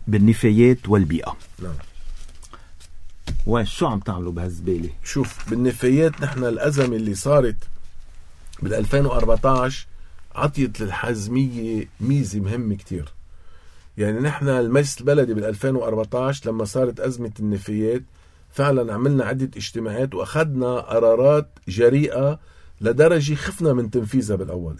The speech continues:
Speaker 2: إنما
Speaker 1: مم.
Speaker 2: قمنا بتنفيذها ونجحنا بتنفيذها. وهالقرارات كانت بإلغاء كل المكبات اللي كانت موجودة بالشوارع، المكبات الجماعية الكبيرة اللي كانت موجودة بقلب الشوارع، قمنا بإلغائها من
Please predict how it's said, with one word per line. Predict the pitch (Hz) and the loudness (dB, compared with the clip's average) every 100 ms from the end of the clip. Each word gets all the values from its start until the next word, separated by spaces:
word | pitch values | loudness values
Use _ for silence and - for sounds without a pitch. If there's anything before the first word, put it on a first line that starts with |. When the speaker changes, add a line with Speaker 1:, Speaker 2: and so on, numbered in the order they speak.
| - | 0
Speaker 2:
إنما | 147 139 139 151 | 2 4 4 2
Speaker 1:
مم. | 165 - - - | -2 -10 -20 2
Speaker 2:
قمنا | 170 175 143 | 4 6 4
بتنفيذها | 113 107 123 104 156 143 135 | 2 0 -4 -2 -2 2 2
ونجحنا | 117 117 156 156 120 | 2 0 0 -2 -4
بتنفيذها. | 104 95 101 95 104 92 | -4 -2 -6 -4 -4 -2
وهالقرارات | 95 113 131 143 165 160 | -2 0 4 4 2 -4
كانت | - 135 123 98 | -2 -2 -2 -4
بإلغاء | 95 113 117 160 - - - - - - | -6 -4 2 2 2 -4 -20 -20 -20 -6
كل | 196 196 160 | -2 2 2
المكبات | 143 135 135 131 120 156 170 170 - - - - - - - | 2 0 2 -2 0 0 0 -2 -12 -20 -20 -20 -20 -20 -10
اللي | 110 110 113 | -6 -4 -4
كانت | 104 156 156 135 | 0 2 2 2
موجودة | 127 123 107 160 135 | 2 2 2 2 2
بالشوارع، | 117 - 120 139 135 107 | 0 0 2 4 4 2
المكبات | 104 101 110 135 147 | -2 -2 -2 -2 -4
الجماعية | 110 113 113 117 139 | -4 -6 -6 -2 0
الكبيرة | 113 107 110 131 127 | 0 -2 0 4 6
اللي | 139 160 | 4 0
كانت | - 117 107 | -2 -2 -2
موجودة | 110 117 135 113 | -2 0 -2 -2
بقلب | 110 123 | -2 -2
الشوارع، | 107 - 110 120 135 165 - - - - - 165 | -4 -4 0 2 2 0 -2 -16 -20 -20 -4 0
قمنا | 190 165 139 | 2 2 0
بإلغائها | 120 127 139 131 147 170 - 143 - - - - - - 120 | 2 2 4 4 4 2 2 0 -2 -6 -20 -20 -20 -16 -2
من | 131 202 202 | 4 4 4